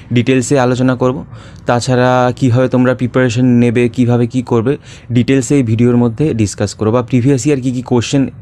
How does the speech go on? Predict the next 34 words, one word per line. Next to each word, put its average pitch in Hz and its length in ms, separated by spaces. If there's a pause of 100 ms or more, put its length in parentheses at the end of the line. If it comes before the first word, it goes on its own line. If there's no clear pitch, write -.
(220)
এসছে, 131 360
সেই 131 180
অনুযায়ী 139 480 (300)
কীভাবে 135 300
প্রিপারেশন 131 560
তোমরা 127 240
নেবে, 113 280 (400)
সেই, 139 520
আহ, 120 360
সেই 139 260
পুরোটুকুই 165 760
আজকে 156 340
এই 127 200
ভিডিওতে 131 400
ডিসকাস 117 400
করবো। 120 180
So, 139 160
ভিডিওটা 135 380
কিন্তু 151 200
তোমাদের 139 300
জন্য 139 220
খুবই 135 280
হেল্পফুল 117 300
হতে 120 180
চলেছে, 131 360 (680)
ভিডিওটা 139 300
কিন্তু 151 220
অবশ্যই 131 300
শেষ 104 220
অবধি 101 200
দেখবে। 92 280 (440)
So, 170 140
দেখো, 147 340
তোমাদের 143 420